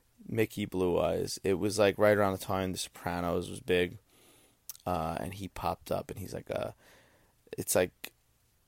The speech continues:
fucking, what's his name? Uh, Hugh Grant. Hugh Grant is, like, marrying this girl, and her father's James Caan, and he's in the mob, and then the Burt Young's, like, a mob boss in it. It's a fucking,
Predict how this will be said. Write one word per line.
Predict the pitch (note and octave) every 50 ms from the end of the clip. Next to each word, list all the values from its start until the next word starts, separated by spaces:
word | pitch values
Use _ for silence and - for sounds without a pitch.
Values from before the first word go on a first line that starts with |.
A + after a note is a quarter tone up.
| _ _ _ -
fucking, | - - A2 G#2+ - - - F#2 F#2 E2 D2 D#2+
what's | D#2+ - -
his | - - -
name? | G2+ - - - - - _ _ _ _ _ _ _ -
Uh, | - - -
Hugh | - B2+ B2+ A2
Grant. | - G#2 F2 D#2+ - _ _
Hugh | - - - C3 B2+
Grant | - A#2+ A#2 A2 A2 A2 G#2 - _ _ _ _ _ -
is, | - -
like, | - - -
marrying | F2+ F#2 F#2+ F#2+ F#2+ F#2+ F#2 F2+ E2+ E2+ E2+ E2 E2+ - - _ _ _ _ _ _ _ _ _ _ _ _ _
this | - C#3 - -
girl, | - C#3 C3+ C3+ C3 B2+ B2+ A#2+ - - - - - - _ _ _ _ _ -
and | - F2 E2+ F2+ F2+ -
her | G2+ -
father's | - - - G1+ - - - -
James | - - F2+ E2+ E2+ -
Caan, | - - - F2+ F2+ F#2 F#2 - -
and | - - C2+
he's | - -
in | -
the | C2+
mob, | C2+ C#2+ - - - - - -
and | - -
then | A2 A2 - -
the | - -
Burt | - - - - -
Young's, | - E2+ - F#2 F#2+ -
like, | - -
a | -
mob | G#2 G#2 G2 G2+ F2+ F2
boss | - - - F#2 F#2+ -
in | G2+ G2+
it. | - - -
It's | - B2+ C3+ - -
a | -
fucking, | - - - - - G2+ G2+